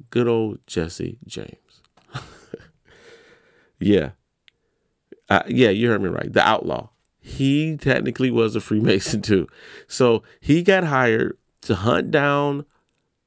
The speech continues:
John Wilkes Booth and finally murder him. You know, he got killed. He said, you know, you know what this is. When you, when he, when they met, he like, "You know, I have to do what I have to do. You talked,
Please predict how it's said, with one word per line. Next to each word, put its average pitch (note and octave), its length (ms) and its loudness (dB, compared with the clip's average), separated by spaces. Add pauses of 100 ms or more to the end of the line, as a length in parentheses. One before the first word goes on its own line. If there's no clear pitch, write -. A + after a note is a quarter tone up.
(200)
John A#2 340 0
Wilkes C3+ 260 -2
Booth G2 380 -2 (1900)
and G2+ 220 0
finally G#2+ 760 0 (760)
murder G2+ 360 -2
him. - 280 -14 (380)
You G#2+ 160 0
know, G2 120 0
he B2 180 0
got C3+ 240 0
killed. A#2 340 0
He A2+ 80 -2
said, G#2 280 0
you B2 120 -2
know, A2+ 160 2
you A#2 160 0
know A#2 100 2
what G2 120 -4
this - 180 -8
is. F2 200 -4
When G2+ 120 -4
you, A#2+ 120 0
when A2+ 180 2
he, D#3 400 0
when A2+ 120 0
they C3 140 2
met, B2 320 0
he A2+ 80 0
like, G2+ 240 0
"You A#2 120 -4
know, A2+ 300 2
I F#2+ 120 -2
have G#2 220 -2
to G#2+ 80 -6
do F#2+ 180 -2
what F2+ 100 -2
I E2+ 60 -6
have E2+ 220 -8
to - 60 -16
do. F2 200 -8
You F2+ 160 -4
talked, - 420 -4